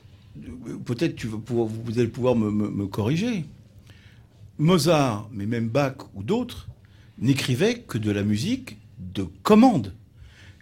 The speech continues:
Les variations Goldberg, c'est pour apprendre,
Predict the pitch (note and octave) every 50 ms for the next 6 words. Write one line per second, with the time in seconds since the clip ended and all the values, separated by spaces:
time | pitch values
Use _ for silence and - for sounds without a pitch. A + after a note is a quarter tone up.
0 | - - A2+ B2 A2 B2 A#2 B2 B2+ A#2 - - B2+ A2+ G#2 A2+ G#2+ A2 B2+ F#3+
1 | A3+ A#3+ A#3+ A3+ - - - - G#2+ - - A2 - - - - - - D3+ F3
2 | F3+ D#3 A#2+ F2+ E2